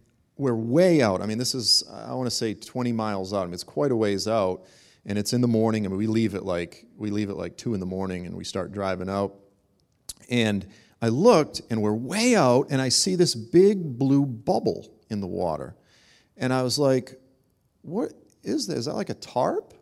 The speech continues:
floating around out here in the ocean?" 'Cause you see all kinds of debris and different things. And I was looking, and I thought it was a big blue tarp with an air bubble. And my dad's kinda, he's looking over the, the doghouse, and,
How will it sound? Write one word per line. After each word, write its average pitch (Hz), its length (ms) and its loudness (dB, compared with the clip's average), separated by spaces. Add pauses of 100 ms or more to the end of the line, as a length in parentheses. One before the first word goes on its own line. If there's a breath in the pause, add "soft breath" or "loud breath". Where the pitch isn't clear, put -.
(400)
floating 156 360 -2
around 151 300 -4
out 170 140 -2
here 175 180 0
in 170 60 -4
the 123 160 -2
ocean?" 160 260 -4
'Cause 190 140 -8
you 175 100 -6
see - 180 -4
all 117 120 -2
kinds 104 260 -6
of 95 80 -8
debris 98 540 -4
and 90 120 -8
different 98 280 -12
things. 92 280 -10 (360 loud breath)
And 117 80 0
I - 20 4
was 117 100 0
looking, 165 360 4
and 113 100 2
I 120 80 4
thought 160 260 2
it 190 40 2
was 131 120 0
a 135 40 2
big 131 260 0
blue 139 220 4
tarp 190 560 0 (340 soft breath)
with 117 100 0
an 123 120 2
air 196 240 0
bubble. 98 500 0 (560 soft breath)
And 131 480 2 (160)
my 123 200 0
dad's 135 360 2
kinda, 123 400 -2
he's 123 400 -6
looking 127 340 -2
over 120 460 2 (560 loud breath)
the, 98 340 -2 (460)
the 104 140 -8
doghouse, 107 800 0
and, 92 180 -8